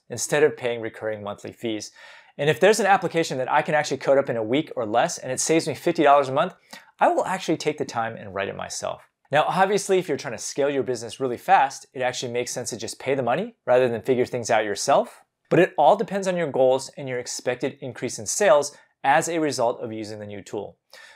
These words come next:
So overall, my philosophy is to fiercely cut recurring costs as much as I can and haggle with my vendors for everything. If you do not ask, you will not receive,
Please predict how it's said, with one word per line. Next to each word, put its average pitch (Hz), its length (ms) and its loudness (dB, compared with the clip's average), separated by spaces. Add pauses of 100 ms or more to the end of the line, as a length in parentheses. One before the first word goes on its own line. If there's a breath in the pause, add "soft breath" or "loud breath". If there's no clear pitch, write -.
So 185 200 2
overall, 208 400 8
my 160 180 4
philosophy 170 640 2
is 143 140 -8
to 139 100 -2
fiercely 220 540 0
cut 180 260 0
recurring 156 400 -4
costs 123 380 0
as - 100 -10
much 113 220 -6
as - 80 -2
I 170 80 4
can 113 320 -4 (340 loud breath)
and 120 120 -8
haggle 170 380 2
with 175 140 0
my 135 140 0
vendors 120 480 -4 (100)
for 117 340 -4 (220)
everything. 113 440 0 (500 loud breath)
If - 120 -8
you 131 60 0
do 160 160 2
not 233 160 6
ask, 175 420 0
you 127 140 -4
will 120 100 0
not 185 180 0
receive, 135 480 -4